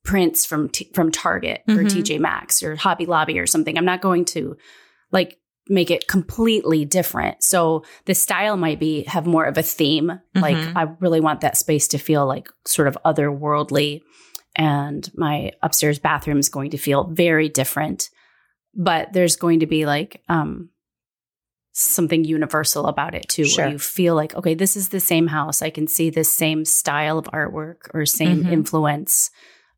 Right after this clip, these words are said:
Speaker 1: Um, I'm not gonna just go, like, really change up the hardware style for the curtains or the, you know, the, what am I thinking of? The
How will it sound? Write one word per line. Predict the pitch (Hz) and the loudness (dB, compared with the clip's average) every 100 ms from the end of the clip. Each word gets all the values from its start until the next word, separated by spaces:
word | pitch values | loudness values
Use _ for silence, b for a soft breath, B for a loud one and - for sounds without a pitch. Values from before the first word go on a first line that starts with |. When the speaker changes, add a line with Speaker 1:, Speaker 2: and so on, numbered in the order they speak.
| - | -4
Speaker 1:
Um, | 151 143 143 139 160 _ _ | -2 -2 -6 -10 -12 _ _
I'm | 175 | 0
not | 160 | 0
gonna | 180 165 | 2 0
just | 156 160 | 0 0
go, | - 160 | 2 2
like, | 156 143 147 | 2 0 -2
really | 170 165 180 165 151 | -4 0 2 2 0
change | - 170 160 151 | 0 2 2 2
up | - 151 - _ b b - | 0 -4 -6 _ b b 0
the | 170 147 - - _ _ b b b | 2 2 -2 -12 _ _ b b b
hardware | - 214 180 170 151 147 | -4 0 2 2 0 0
style | - 151 143 | 0 2 0
for | 160 | 0
the | 156 | 0
curtains | - 160 - 139 143 | 0 0 0 0 0
or | 147 | -2
the, | 151 | 0
you | 156 | 0
know, | 151 | 0
the, | 135 131 - - _ _ - | 0 0 -2 -12 _ _ -6
what | 233 | 2
am | 196 | 4
I | 151 | 2
thinking | 143 151 113 | -2 -6 -6
of? | - - _ _ _ _ _ _ _ _ _ _ - | -8 -14 _ _ _ _ _ _ _ _ _ _ -2
The | 160 147 - - 50 - | 0 2 0 -4 -10 -16